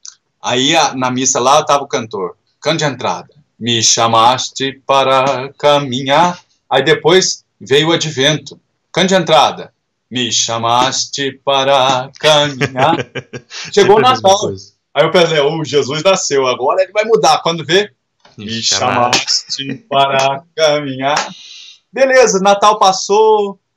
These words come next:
Speaker 1: tempo comum voltou, e aí ele cantou, né? "Me chamaste para <laughs> caminhar." Mas aí veio aquele pedacinho,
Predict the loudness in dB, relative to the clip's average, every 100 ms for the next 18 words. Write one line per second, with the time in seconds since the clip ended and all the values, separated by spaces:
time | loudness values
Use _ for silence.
0 | _ -8 -6 -4 -4 -4 -2 -4 0 4
1 | 4 4 -2 _ _ _ 0 2 4 4
2 | 2 2 0 2 2 2 -2 -8 _ -6
3 | -4 -2 -2 -2 2 2 2 0 -8 -4
4 | -4 -4 -4 -2 2 2 2 -6 -4 -4
5 | -4 -14 -10 -8 -8 _ _ _ -20 -20
6 | -4 2 4 4 4 4 4 2 0 0
7 | 0 0